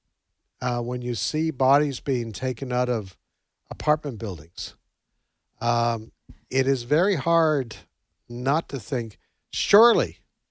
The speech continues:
we can do something else to stop this madman." Uh, there must be something else that we can do. Uh, the needle,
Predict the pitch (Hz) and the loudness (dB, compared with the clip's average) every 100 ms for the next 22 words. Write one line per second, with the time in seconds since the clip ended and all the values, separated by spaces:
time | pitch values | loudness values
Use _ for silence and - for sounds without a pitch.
0 | _ _ _ - 156 165 156 147 - 156 | _ _ _ 0 0 2 0 0 0 -2
1 | 143 139 135 - 120 - 135 - 131 - | -2 2 2 0 -6 0 0 0 -4 -4
2 | 123 127 117 82 - _ _ _ _ _ | -2 -2 -4 -8 -12 _ _ _ _ _
3 | _ _ _ _ - - - 131 120 113 | _ _ _ _ -18 -16 -16 -6 -2 0
4 | 113 110 _ _ _ - 143 131 147 175 | 0 -4 _ _ _ -4 -4 0 2 2
5 | - 151 - 139 143 127 120 113 131 110 | 0 -4 -2 -2 -4 -2 -2 -2 -6 -6
6 | 117 107 107 110 107 82 _ _ _ _ | -6 -6 -6 -4 -4 -8 _ _ _ _
7 | _ _ - 123 117 - _ - 127 160 | _ _ -2 0 0 -4 _ -4 0 2
8 | 202 180 | 4 2